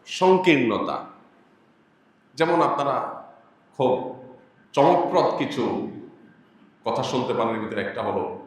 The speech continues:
"সবার উপর মানুষ সত্য, তাহার উপর নাই।" মানবিকতা, মানবিক মূল্যবোধ, আহ,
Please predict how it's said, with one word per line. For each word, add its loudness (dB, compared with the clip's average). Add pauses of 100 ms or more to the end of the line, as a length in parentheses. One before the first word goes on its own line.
(420)
"সবার 2
উপর 0
মানুষ -2
সত্য, -6
তাহার -6
উপর -8
নাই।" -12 (600)
মানবিকতা, 0 (680)
মানবিক 0 (120)
মূল্যবোধ, 0 (1600)
আহ, -2